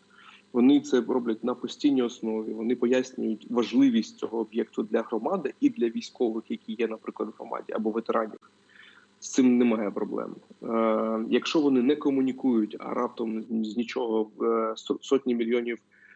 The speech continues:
гривень, е, там плануються на, е, використання для буд-, для будівництва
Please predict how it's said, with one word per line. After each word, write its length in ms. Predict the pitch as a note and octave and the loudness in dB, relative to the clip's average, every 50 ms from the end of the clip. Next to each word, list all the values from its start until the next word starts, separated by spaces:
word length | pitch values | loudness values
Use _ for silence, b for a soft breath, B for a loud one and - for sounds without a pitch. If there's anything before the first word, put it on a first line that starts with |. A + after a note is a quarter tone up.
| b _ - | b _ -10
гривень, 540 | G#2+ G#2+ - B2+ B2+ A2+ A2+ G#2+ G#2 A2 A2 - | -4 2 4 4 4 6 4 2 0 -2 -2 -2
е, 280 | - A#2 A2+ A2+ A2+ A2 | -2 0 0 -2 -2 -4
там 160 | - A2 A2 G#2 | -4 -4 -6 -4
плануються 640 | - B2 B2 A#2+ B2 C3 B2+ A#2+ A2+ A2+ - A2+ | 0 0 0 2 2 2 2 2 0 0 -2 -6
на, 300 | A2+ A#2 A#2 A#2 A#2 A#2 | -6 -4 -4 -4 -4 -6
е, 580 | A#2+ A#2 B2 - - - A2+ A2+ A2 A2 A2 G#2+ | -6 -8 -10 -8 -8 -8 -6 -6 -6 -6 -6 -6
використання 640 | A2 G#2+ - - A#2 A2+ - - C3 A#2+ A2 A#2 | -6 -8 -4 -2 -4 -2 0 0 -2 -2 -2 -4
для 160 | A2 - A#2 A2+ - | -8 -6 -8 -8 -6
буд-, 180 | A#2+ A#2 A2+ - | -6 -8 -6 -2
для 100 | - B2 | -2 0
будівництва 680 | A#2+ B2 A#2 - A2+ A#2+ B2+ B2 - _ - A2 A2 | 0 0 -2 -2 -2 -2 -2 -2 -4 _ -8 -6 -6